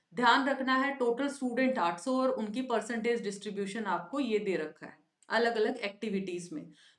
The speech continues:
तो let's start with question number one, how many student gave rank one to the dancing? कितने students को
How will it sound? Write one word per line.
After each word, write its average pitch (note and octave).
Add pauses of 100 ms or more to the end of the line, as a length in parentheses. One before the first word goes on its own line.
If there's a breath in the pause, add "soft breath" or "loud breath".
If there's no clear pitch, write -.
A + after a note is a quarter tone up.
तो G3+
let's A3+
start A#3
with -
question G#3
number G3+
one, D3 (460 soft breath)
how B3+
many D4
student C4
gave B3
rank B3 (140)
one A#3
to G#3+
the B3 (180)
dancing? E3 (1400 soft breath)
कितने C4+
students C4
को D4+